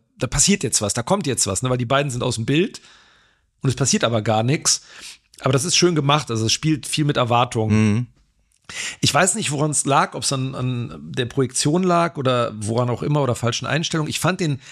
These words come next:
Speaker 1: hier und da ein bisschen zu düster.
Speaker 2: Zu dunkel?
Speaker 1: Ähm, ja, der irgendwie, manchmal hab ich das Gefühl, das crusht irgendwie so. Also das ist so, dass man gar nichts mehr erkannt hat, kann aber auch an, am Streaming gelegen haben.
Speaker 2: Ich glaub, dass un-, äh, wahrscheinlich unheimlich viel mit, äh, natürlichem Licht gedreht wurde oder natürlichen Lichtquellen, also dass er jetzt nicht,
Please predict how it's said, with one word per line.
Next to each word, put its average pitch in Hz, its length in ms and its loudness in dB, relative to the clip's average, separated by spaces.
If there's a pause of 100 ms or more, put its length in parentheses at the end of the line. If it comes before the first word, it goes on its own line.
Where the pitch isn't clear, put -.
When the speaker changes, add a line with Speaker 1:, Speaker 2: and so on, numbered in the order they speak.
(200)
Speaker 1:
hier 185 220 4
und 180 100 0
da 160 80 4
ein 147 140 0
bisschen 180 360 2
zu 143 200 2
düster. 117 640 0 (500)
Speaker 2:
Zu - 140 -4
dunkel? 131 360 2
Speaker 1:
Ähm, 127 440 2 (240)
ja, 151 240 4
der 139 120 -2
irgendwie, 147 300 0
manchmal 147 340 0
hab 131 80 -2
ich - 60 -16
das 127 140 -2
Gefühl, - 220 -2
das 135 140 0
crusht - 480 0
irgendwie 113 380 0
so. 107 340 0
Also 107 180 -2
das 120 200 0
ist 110 100 0
so, 117 480 -2 (280)
dass 131 640 -8
man 131 220 0
gar 151 160 2
nichts 139 240 -2
mehr 110 120 0
erkannt 120 360 -4
hat, 135 160 -4
kann 123 140 0
aber 127 140 0
auch 123 180 0
an, 113 180 -2
am 113 160 -2
Streaming 113 400 0
gelegen 101 380 -4
haben. 101 400 -2
Speaker 2:
Ich 113 140 0
glaub, 131 180 2
dass 135 200 2
un-, 131 220 2
äh, 101 240 -4
wahrscheinlich 131 400 0
unheimlich 127 360 0
viel 127 160 0
mit, 117 320 0
äh, 101 100 2
natürlichem 117 580 0
Licht 143 240 0
gedreht 95 420 -2
wurde 98 180 0
oder 101 100 0
natürlichen 104 500 -2
Lichtquellen, 101 540 0
also 98 160 -2
dass 98 160 -2
er 98 60 0
jetzt 90 120 -4
nicht, - 260 -6